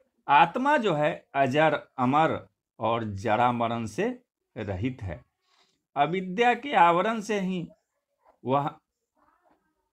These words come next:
अनेक प्रकार के देह तथा सुख दुख को बनाता है, जो मन का एक भ्रम मात्र है। अंत में शरीर आदि कोई नहीं।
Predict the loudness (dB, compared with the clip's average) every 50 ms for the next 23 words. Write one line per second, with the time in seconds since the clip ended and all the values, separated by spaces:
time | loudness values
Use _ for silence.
0 | _ _ _ _ _ _ _ _ _ -6 -4 -4 -2 -2 -2 -2 -2 -4 -6 -8
1 | -6 -2 2 4 4 4 4 2 -2 -4 -2 -2 -2 -2 -2 -2 -2 -2 -4 -6
2 | -6 0 2 2 2 2 -2 _ _ _ _ _ _ _ -20 -16 -8 -6 -6 -6
3 | -6 -6 -2 0 0 0 0 -2 -6 -4 0 0 0 0 0 -4 -4 -2 -2 0
4 | 0 0 0 -2 -2 -6 -10 _ _ _ _ _ -12 -6 -4 -2 -2 -2 -2 -4
5 | -4 -4 -4 -6 -6 -4 -2 -2 0 0 -2 -4 -6 -10 _ _ -16 -12 -8 -4
6 | -2 0 0 0 0 -2 -2 -4 -4 -4 -6 -8 -10 -8 -8 -6 -8 -10 -12 -16
7 | _ _ -6 -4 -4 -4 -4 -4 -6 -6 -6 -6 -6 -8 -12 _ _ _ _ _
8 | _ -20 -12 -6 -4 -2 -2 -2 -2 0 0 0 0 0 -2 -6 -6 -8 -10 -10
9 | -8 -6 -6 -4 -6 -6 -6 -8 -8 -10 -14